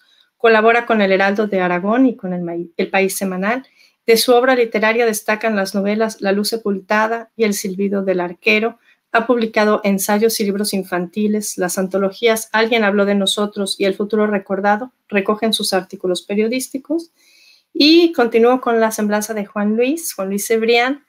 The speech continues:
eh, escritor y periodista, director, fundador del diario El País, dirigió los servicios informativos de Televisión Española, es miembro de la Real Academia Española y Caballero de las Artes y las Ciencias de la República Francesa,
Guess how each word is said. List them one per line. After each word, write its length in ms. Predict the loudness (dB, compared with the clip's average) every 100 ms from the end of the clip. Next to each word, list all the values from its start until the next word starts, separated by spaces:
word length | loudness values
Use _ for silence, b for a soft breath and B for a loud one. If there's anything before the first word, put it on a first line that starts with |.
| _ _ _ _
eh, 160 | 2 2
escritor 460 | 0 -2 0 2
y 80 | 2
periodista, 640 | 0 -2 -2 -2 -4 -2 0
director, 480 | 0 -2 -2 -2
fundador 480 | -2 -2 0 2 0
del 220 | 0 0
diario 260 | 0 0 0
El 160 | -2 -2
País, 460 | 0 0 0 -4 b b b b
dirigió 360 | -2 0 2 2
los 140 | 2
servicios 480 | -2 0 0 0 0
informativos 760 | -2 -2 -2 -2 -4 -2 -2
de 100 | -4
Televisión 480 | -6 -6 -6 -6 -6
Española, 680 | -6 -6 -2 2 2 0 B B B 0
es 200 | 4 4
miembro 280 | 4 4
de 80 | 4
la 140 | 2 2
Real 240 | 2 2
Academia 460 | 0 -2 0 -2 -4
Española 500 | -6 -4 -2 0 -2
y 80 |
Caballero 480 | -2 -4 -2 -2 -2
de 80 | -2
las 220 | -4 -4
Artes 340 | -4 -4 -10 -10
y 60 |
las 160 | -10 -4
Ciencias 540 | -2 -2 -2 -4 -6
de 140 | -4 0
la 100 | 0
República 480 | -2 -2 -2 -4 -6
Francesa, 640 | -4 -4 -2 -2 -4 -10